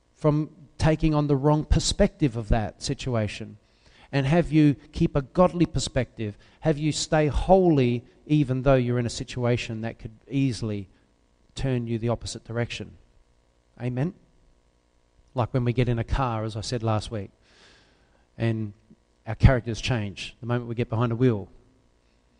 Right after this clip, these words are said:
It can easily happen, can't it? When someone cuts you off, suddenly we're not gracious. You know,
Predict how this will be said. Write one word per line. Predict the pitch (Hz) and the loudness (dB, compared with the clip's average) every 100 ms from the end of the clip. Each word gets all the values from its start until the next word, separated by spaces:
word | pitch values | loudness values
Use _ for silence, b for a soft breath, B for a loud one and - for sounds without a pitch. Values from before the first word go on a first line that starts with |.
| _ _ _ _ _ _ _ | _ _ _ _ _ _ _
It | 117 | -8
can | - | 0
easily | 135 147 123 113 | 2 2 2 -2
happen, | 101 135 104 80 - | -2 -4 -8 -12 -4
can't | 139 110 | -2 -2
it? | |
When | 117 | -4
someone | 107 127 - | -6 -6 -4
cuts | 120 - | -6 -2
you | 135 | 2
off, | 156 - - - _ _ b b b b b | 2 0 -20 -20 _ _ b b b b b
suddenly | - 113 123 131 | -10 -6 -4 -2
we're | 117 | 0
not | 127 - | -2 -2
gracious. | 131 156 - 95 - - _ - - b b b b b - - - _ _ _ - _ _ | 0 0 0 -8 -12 -16 _ -20 -20 b b b b b -20 -20 -20 _ _ _ -20 _ _
You | 113 | -6
know, | 113 | -4